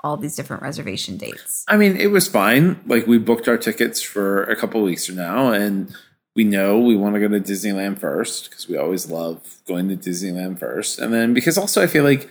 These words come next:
Speaker 2: D C A is the, like, "Okay, we've been in the parks for a few hours. It's time to go to D C A, have some drinks, and, like, do some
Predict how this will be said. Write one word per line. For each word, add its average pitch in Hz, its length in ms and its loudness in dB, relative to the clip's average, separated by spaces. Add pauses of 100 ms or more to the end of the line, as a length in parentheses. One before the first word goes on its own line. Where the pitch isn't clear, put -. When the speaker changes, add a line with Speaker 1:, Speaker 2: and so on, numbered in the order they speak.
(120)
Speaker 2:
D 139 160 8
C 127 260 4
A 113 220 6
is 107 140 4
the, 107 180 4
like, 104 300 2
"Okay, 117 220 2
we've 104 80 2
been 113 120 2
in 113 80 4
the 95 40 -2
parks 113 240 2
for 113 80 -4
a 101 40 -8
few 110 220 4
hours. 98 560 2
It's - 140 -8
time 104 140 -4
to 101 60 -2
go 104 100 2
to 101 80 2
D 101 160 0
C 101 180 -2
A, 95 140 0
have 92 200 -4
some 95 140 -6
drinks, 90 520 -6
and, 87 340 -8
like, 78 460 -8
do 107 100 4
some 90 320 -4